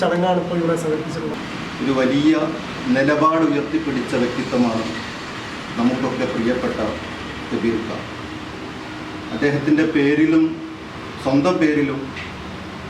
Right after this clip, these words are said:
Speaker 2: അദ്ദേഹത്തിൻ്റെ വലിപ്പവും അദ്ദേഹത്തിൻ്റെ മനസ്സിൻ്റെ വിശാലതയും പ്രകടമാണ്. ദൈവത്തിൻ്റെ ഒരു കരസ്പർശം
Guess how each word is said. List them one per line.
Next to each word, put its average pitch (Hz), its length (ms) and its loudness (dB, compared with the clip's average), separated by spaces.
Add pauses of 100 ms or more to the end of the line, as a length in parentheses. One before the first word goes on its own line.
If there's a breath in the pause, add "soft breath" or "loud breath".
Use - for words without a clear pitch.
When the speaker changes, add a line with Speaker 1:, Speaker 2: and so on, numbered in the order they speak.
(280)
Speaker 2:
അദ്ദേഹത്തിൻ്റെ 139 580 2 (760)
വലിപ്പവും 139 560 2 (1400)
അദ്ദേഹത്തിൻ്റെ 139 600 2 (1080)
മനസ്സിൻ്റെ 139 560 4
വിശാലതയും 143 720 4
പ്രകടമാണ്. 113 520 0 (840)
ദൈവത്തിൻ്റെ 135 580 2
ഒരു - 180 4
കരസ്പർശം 127 680 0